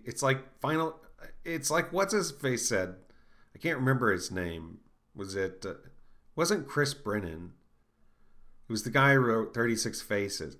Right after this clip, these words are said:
Uh, Austin Coppock. A long time ago, I heard him comparing astrology, uh, to, uh, Final Fantasy Tactics on Game Boy Advance. And, uh, that's really true.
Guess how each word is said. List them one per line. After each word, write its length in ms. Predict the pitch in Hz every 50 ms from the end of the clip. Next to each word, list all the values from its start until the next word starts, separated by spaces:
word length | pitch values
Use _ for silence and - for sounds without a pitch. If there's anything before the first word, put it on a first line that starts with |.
| _ -
Uh, 320 | - 104 98 98 95 90 - -
Austin 400 | - 131 147 143 - - 139 120
Coppock. 400 | 107 - 98 92 90 - - 62 - - - - - - - -
A 80 | 87 113
long 340 | 127 147 170 190 202 190
time 240 | 143 139 147 147 139
ago, 380 | 120 98 98 85 82 87 90 - - - - - - - - - - -
I 140 | 98 117 123
heard 200 | 117 147 156 143
him 200 | 143 143 139 139
comparing 640 | 143 143 139 127 123 120 120 120 113 107 101 101
astrology, 960 | - - 95 - - 139 127 127 131 143 143 127 - 98 87 85 82 87 - - - - - _ - - - - - - - - - - - -
uh, 280 | 78 90 95 98 98 - -
to, 500 | - - 110 110 113 113 110 113 110 110
uh, 340 | 107 107 104 104 107 107 101
Final 300 | - - 131 143 143 143
Fantasy 480 | 135 151 151 147 147 139 139 135 117 107
Tactics 720 | - - 113 107 110 123 131 - - 90 - - - -
on 140 | 85 82 87
Game 240 | 90 120 117 120 120
Boy 260 | 117 117 117 117 110
Advance. 760 | 98 87 87 90 90 92 90 78 69 - - - - - - _ _ _ _ _ _ _ _ _ _ _ _ _ _ _ _ _ _ _ _ _ _ _ _ _ _ _ -
And, 380 | - 151 123 127 135 131 127 123
uh, 240 | 120 113 110 110 107
that's 260 | 104 110 120 120 120
really 360 | 131 139 147 165 170 151 143
true. 520 | 135 - - 160 156 139 123 - - -